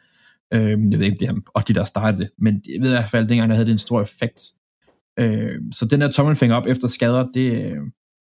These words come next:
det er noget, der i hvert fald kunne komme herfra. Jeg har ikke lige undersøgt den del, må jeg indrømme. Øhm, Lions kan ikke holde på deres succes, og allerede året efter, der går de fem og elleve, efter at have vundet deres første, øh,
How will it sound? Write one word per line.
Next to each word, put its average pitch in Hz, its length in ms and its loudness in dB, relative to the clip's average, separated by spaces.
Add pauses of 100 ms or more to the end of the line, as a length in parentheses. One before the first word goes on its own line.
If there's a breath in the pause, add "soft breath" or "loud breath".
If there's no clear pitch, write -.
(420)
det 123 240 0
er 113 160 -4
noget, 127 160 2
der 135 60 2
i - 20 2
hvert 120 120 0
fald 117 120 -4 (440)
kunne 120 140 2
komme 143 380 0
herfra. - 400 -6
Jeg 107 100 -4
har 110 60 0
ikke 113 140 2
lige 107 240 2 (420 soft breath)
undersøgt 127 460 2
den 101 180 2
del, 98 200 0
må 101 100 -4
jeg 107 80 -4
indrømme. 98 200 -8 (880 soft breath)
Øhm, 139 680 2
Lions 170 420 0
kan 151 120 2
ikke 147 120 -2
holde 143 220 2
på 151 80 0
deres 127 140 0
succes, 127 480 -4 (100)
og 120 80 0
allerede 131 280 2
året 139 380 0
efter, 123 240 -4
der 117 120 -4
går 113 140 0
de 110 80 2 (220)
fem 120 180 2
og 107 120 0
elleve, 117 380 2
efter 113 240 -2
at 104 60 0
have - 20 -2
vundet 110 200 0
deres 110 160 -6
første, 110 400 -8 (380)
øh, 101 380 -12